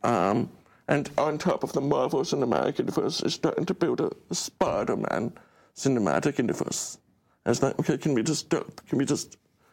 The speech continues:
can I just go back to my independent movies and I'll go back to my, my French cooking shows?"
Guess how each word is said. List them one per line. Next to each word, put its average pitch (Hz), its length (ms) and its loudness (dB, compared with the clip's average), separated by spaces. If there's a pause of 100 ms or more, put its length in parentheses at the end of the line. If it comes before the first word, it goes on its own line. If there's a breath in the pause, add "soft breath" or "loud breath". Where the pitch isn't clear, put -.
(120)
can 131 100 2
I 135 80 2
just - 220 -2
go 151 80 2
back - 300 -2
to - 120 -2
my 104 320 2
independent 156 680 0
movies 156 480 0
and 151 120 0
I'll 98 80 -2
go - 120 -2
back - 340 -2
to - 100 -4
my, 139 240 2 (500 loud breath)
my 120 140 4
French - 580 -2
cooking 113 380 0
shows?" - 540 0